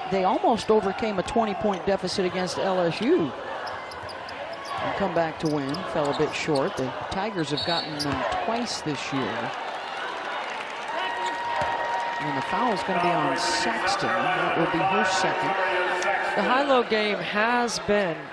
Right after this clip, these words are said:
Speaker 2: somewhat successful for Georgia in the first half. They were able to complete a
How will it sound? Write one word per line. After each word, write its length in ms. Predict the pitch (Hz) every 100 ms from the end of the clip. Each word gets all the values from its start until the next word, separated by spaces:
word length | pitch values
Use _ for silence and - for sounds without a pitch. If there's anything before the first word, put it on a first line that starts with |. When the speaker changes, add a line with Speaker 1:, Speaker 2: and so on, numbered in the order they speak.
| - - - 185 -
Speaker 2:
somewhat 560 | - 220 220 202 202 -
successful 640 | 185 - 190 175 190 175
for 140 | 180
Georgia 600 | - 180 196 151 165 160 - - - - -
in 160 | 190 185
the 80 |
first 340 | 175 185 165 -
half. 240 | 190 170
They 120 | 180
were 200 | 180 214
able 240 | 202 202 185
to 160 | 175
complete 440 | 202 185 214 208
a 80 | 185